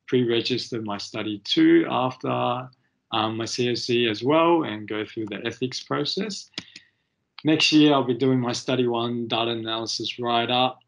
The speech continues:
um, study two data collection, and study two data analysis towards the end of the year, hopefully, and doing my full write-up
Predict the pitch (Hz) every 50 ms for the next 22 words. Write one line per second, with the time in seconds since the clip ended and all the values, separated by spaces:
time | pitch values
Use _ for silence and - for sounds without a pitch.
0 | _ - 110 107 104 104 104 104 104 104 107 110 113 - - - 127 123 123 117
1 | 117 - - - 151 147 147 151 139 139 135 131 135 135 139 131 135 - 135 131
2 | 135 139 135 131 - - 143 139 135 135 135 131 131 - _ _ _ _ _ _
3 | _ _ _ - 117 110 - - 120 117 117 117 117 113 - - - 120 117 117
4 | 117 113 101 110 101 104 107 107 104 101 98 98 98 101 101 - - 107 95 -
5 | - - - 101 98 98 98 95 - - 101 95 101 101 101 98 101 92 101 98
6 | 98 101 117 131 143 123 139 151 151 - - 180 190 202 220 208 165 - 110 110
7 | 107 107 104 107 107 101 98 - - _ _ - - _ _ _ _ _ _ _
8 | - _ _ - - - - - - _ _ - - 127 131 131 127 120 117 120
9 | 117 117 - 147 139 135 127 123 123 120 120 120 117 127 120 120 123 127 -